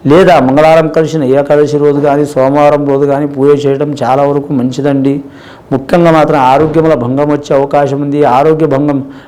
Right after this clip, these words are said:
ఆరోగ్య ప్రదాత ఎవరంటే అండి, ముఖ్యంగా మాత్రం శివుడు. మానసికంగా స్ట్రాంగ్ ఇచ్చేవాడు శివుడు, శారీరకంగా స్ట్రాంగ్ ఇచ్చేవాడు సూర్యుడు. సూర్య భగవాను ఆరాధించడం, శివుణ్ణి ఆరాధించడం మంచిది వీరి జాతక బలంలా.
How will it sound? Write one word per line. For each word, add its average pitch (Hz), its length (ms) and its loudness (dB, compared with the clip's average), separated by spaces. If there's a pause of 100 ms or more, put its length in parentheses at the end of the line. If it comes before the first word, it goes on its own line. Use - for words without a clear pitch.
(120)
ఆరోగ్య 160 400 2
ప్రదాత 156 440 2
ఎవరంటే 147 480 0
అండి, 147 240 -2
ముఖ్యంగా 156 480 -2
మాత్రం 151 340 -2
శివుడు. 139 520 0 (460)
మానసికంగా 151 640 0
స్ట్రాంగ్ 147 400 -2
ఇచ్చేవాడు 151 520 0
శివుడు, 131 500 -2 (360)
శారీరకంగా 151 540 0
స్ట్రాంగ్ 147 420 0
ఇచ్చేవాడు 143 520 2
సూర్యుడు. 143 540 -2 (320)
సూర్య 160 260 2
భగవాను 151 580 2
ఆరాధించడం, 147 920 -2
శివుణ్ణి 147 280 0
ఆరాధించడం 139 720 -2
మంచిది 139 320 -4
వీరి 143 180 0
జాతక 123 380 -2
బలంలా. 143 480 2